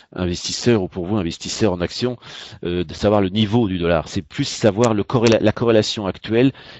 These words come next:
et p-, a été pendant un moment donné hausse de l'euro, hausse du marché, baisse de l'euro, de l'euro, baisse du marché.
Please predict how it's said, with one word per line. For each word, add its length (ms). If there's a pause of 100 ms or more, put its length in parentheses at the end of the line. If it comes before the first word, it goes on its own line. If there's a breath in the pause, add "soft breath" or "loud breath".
(120)
et 140
p-, 300
a 120
été 340
pendant 240
un 80
moment 220
donné 340
hausse 320
de 120
l'euro, 440 (140)
hausse 220
du 100
marché, 420
baisse 320
de 120
l'euro, 280
de 80
l'euro, 320
baisse 220
du 100
marché. 340